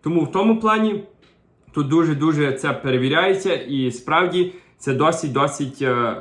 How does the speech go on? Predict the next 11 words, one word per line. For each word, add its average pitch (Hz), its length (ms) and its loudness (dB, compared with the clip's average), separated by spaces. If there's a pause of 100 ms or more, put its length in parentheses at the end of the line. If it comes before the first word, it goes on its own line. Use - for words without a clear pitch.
(140)
е, 120 220 0
спокійно. 117 580 -2 (240)
Ну 220 140 8
що, 220 240 2
друзі, 127 360 0
прийшов 180 640 2
час 175 320 0
закінчити 165 520 -4
ще 165 180 -4
одне 143 220 -4
відео. 135 460 -2